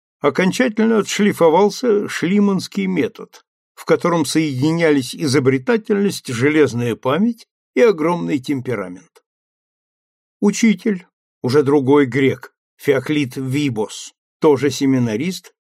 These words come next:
писал на большом листе бумаги много разных греческих слов по выбору Шлимана,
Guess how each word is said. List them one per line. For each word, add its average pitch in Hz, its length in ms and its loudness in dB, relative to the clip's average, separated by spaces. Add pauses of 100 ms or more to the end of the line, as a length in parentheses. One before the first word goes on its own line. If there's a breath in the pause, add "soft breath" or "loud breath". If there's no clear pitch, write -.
(160)
писал 240 380 2
на 202 100 0
большом 165 460 2
листе 147 340 2
бумаги 131 540 0
много 226 640 2
разных 185 540 0
греческих 160 760 -4
слов 123 360 -6 (260)
по 233 120 2
выбору 160 400 2
Шлимана, 104 680 -4